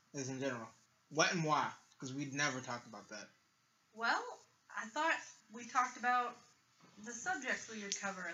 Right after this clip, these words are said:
Speaker 2: like art, obviously, video games, anime, movies, our emotions.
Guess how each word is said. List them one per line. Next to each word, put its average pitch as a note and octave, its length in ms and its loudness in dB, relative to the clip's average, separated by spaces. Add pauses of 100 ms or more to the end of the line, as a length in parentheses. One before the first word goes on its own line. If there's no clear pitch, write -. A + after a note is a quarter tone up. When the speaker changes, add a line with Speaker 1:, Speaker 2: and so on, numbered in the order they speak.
Speaker 2:
like F#3 180 -12 (480)
art, G#3 420 -2 (280)
obviously, F#3+ 840 -8 (800)
video G3+ 300 -6
games, G3+ 480 -6
anime, F#3+ 640 -8
movies, G3 920 -10 (1000)
our G3+ 140 2
emotions. G#3+ 1000 -6